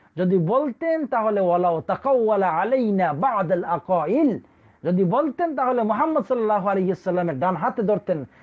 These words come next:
ডান হাতটাকে কেটে ফেলে দিতেন, লাহাজনা মিনহু বিল ইয়ামিন, এবং,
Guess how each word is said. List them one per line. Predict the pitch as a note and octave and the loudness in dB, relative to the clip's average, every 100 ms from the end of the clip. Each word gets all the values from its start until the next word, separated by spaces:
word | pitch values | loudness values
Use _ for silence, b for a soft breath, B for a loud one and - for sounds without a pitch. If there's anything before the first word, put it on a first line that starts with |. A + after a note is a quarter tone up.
| B B2 | B -6
ডান | F3+ | -4
হাতটাকে | D#3+ G#3 - F3+ D#3 | -2 -4 -4 -4 -4
কেটে | - D#4 E4+ | -2 -2 0
ফেলে | C#4 B3 | 0 0
দিতেন, | G#3+ G#3 E3 - B C3 | 0 -2 -6 -10 B -4
লাহাজনা | F3 B3 D4+ A#3 A3+ F#3+ | -2 0 0 0 0 0
মিনহু | A3 G3 F#3+ | 0 2 2
বিল | F3+ E3 | 0 0
ইয়ামিন, | E3 F3 E4 G4 D4+ B B | 0 2 2 2 0 B B
এবং, | E3 F#3+ C3+ | -4 -4 -4